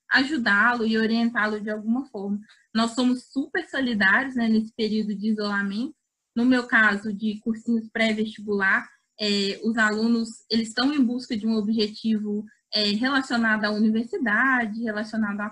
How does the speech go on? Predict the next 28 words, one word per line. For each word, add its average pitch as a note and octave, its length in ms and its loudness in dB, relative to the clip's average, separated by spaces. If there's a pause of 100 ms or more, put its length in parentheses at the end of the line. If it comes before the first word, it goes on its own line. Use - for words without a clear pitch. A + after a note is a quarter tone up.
cursos, C4 400 -4
né? B3 200 0 (340)
Então, A#3 320 0
pra B3 220 0
eles B3 220 0
foi A#3+ 120 -4
um B3 100 2
susto B3+ 300 -8
muito B3+ 260 0
grande, C4 460 0
uma, A#3+ 280 2
uma A3+ 220 4
virada, A3+ 680 2 (240)
uma A3 140 4
mudança A3+ 400 4
de - 120 -6
chave G#3+ 340 4
muito A3 540 2
repentina. B3+ 800 -2 (360)
Então, A#3+ 300 2
é C4 80 4
normal D4 580 4
e B3 100 0
natural B3+ 520 -2
que - 80 -6
ele D4 160 -2
se D#4+ 160 -6
sinta, C4+ 500 -4